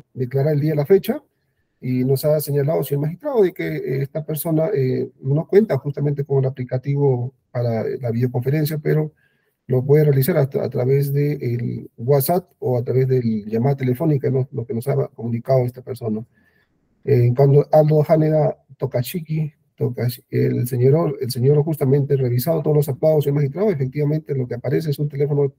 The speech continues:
fijo, es el cero uno cuarenta y dos ochenta y ocho treinta y siete ocho, es un número telefónico de la empresa al cual represe-, representa, bueno, es un restaurante, en la cual, eh, hemos hecho la llamada, igualmente está apagado su teléfono, eh, celular, señor magistrado.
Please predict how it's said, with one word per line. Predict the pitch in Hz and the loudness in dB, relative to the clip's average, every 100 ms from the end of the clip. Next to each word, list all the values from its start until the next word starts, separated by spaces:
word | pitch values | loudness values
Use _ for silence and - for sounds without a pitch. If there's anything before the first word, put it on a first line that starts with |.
| - | -4
fijo, | 196 - 143 - _ _ _ _ _ | -4 0 -2 -4 _ _ _ _ _
es | 123 | -4
el | |
cero | 120 156 151 | 0 4 4
uno | 160 151 | 4 2
cuarenta | 131 117 120 | 0 0 2
y | |
dos | 135 151 | 2 2
ochenta | 139 131 120 | -2 -4 -2
y | |
ocho | 139 151 | -4 -4
treinta | 135 113 | -4 -4
y | 113 | -4
siete | 147 143 | -4 -2
ocho, | 170 147 139 151 _ _ _ _ _ - | -2 -2 -4 -6 _ _ _ _ _ -8
es | |
un | 143 | 0
número | 139 151 | 2 4
telefónico | 143 135 131 151 147 156 | 4 2 2 0 0 0
de | 139 | 2
la | 123 | 2
empresa | 123 123 147 143 | 0 0 0 0
al | 127 | -2
cual | 143 143 139 _ _ | 0 0 -2 _ _
represe-, | 127 123 127 - - | -6 -6 -4 -4 -4
representa, | - 117 113 180 143 | -6 -6 -2 -2 -2
bueno, | 123 127 | 0 0
es | 127 | 0
un | |
restaurante, | 135 135 139 180 139 117 - _ _ _ _ _ _ | 0 0 0 0 -2 -4 -8 _ _ _ _ _ _
en | - | -8
la | 113 | -6
cual, | 123 160 160 | 2 2 4
eh, | 147 135 131 | 4 6 6
hemos | 143 147 156 | 4 0 -2
hecho | 151 | -4
la | 147 | -2
llamada, | 135 143 247 | 0 0 2
igualmente | 165 156 170 151 | 2 2 -2 -6
está | 139 147 147 | -6 -2 -2
apagado | - 120 113 135 160 | -4 -6 -4 0 0
su | 143 139 | -2 -6
teléfono, | 131 135 139 135 143 | -6 -4 -2 -2 -4
eh, | 120 | -8
celular, | 123 127 117 127 | -10 -10 -6 -4
señor | 123 113 | -4 -8
magistrado. | 113 117 139 139 | -8 -10 -16 -20